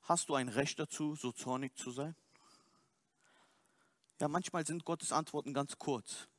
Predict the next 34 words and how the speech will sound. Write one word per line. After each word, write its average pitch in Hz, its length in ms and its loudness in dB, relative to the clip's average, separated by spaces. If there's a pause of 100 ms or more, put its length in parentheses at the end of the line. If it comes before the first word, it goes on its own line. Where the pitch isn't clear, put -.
(500)
aber 123 160 0
sie 123 140 0
treffen - 460 0
unser 123 240 0
Herz. 110 480 0 (680)
Hatte 415 320 12
Jona 277 460 10
Recht 233 440 8
dazu, 302 420 8 (120)
dass - 240 8
Gott 240 220 6
anderen 208 420 8
Menschen 226 460 6
vergibt? 190 760 6 (800)
Nein, 202 360 6
gewiss 156 440 10
nicht. - 480 4 (680)
Aber 165 240 10
eine 285 220 8
Frage 233 440 8
lässt 240 360 10
mich 233 200 0
nicht 226 180 2
in 214 80 -2
Ruhe 170 240 4
und 139 80 0
ich 135 100 -4
möchte 185 260 2
sie 170 80 2
heute 175 240 2
mit 175 140 0
euch 156 180 0
teilen. 131 340 0 (800)
Warum 202 720 8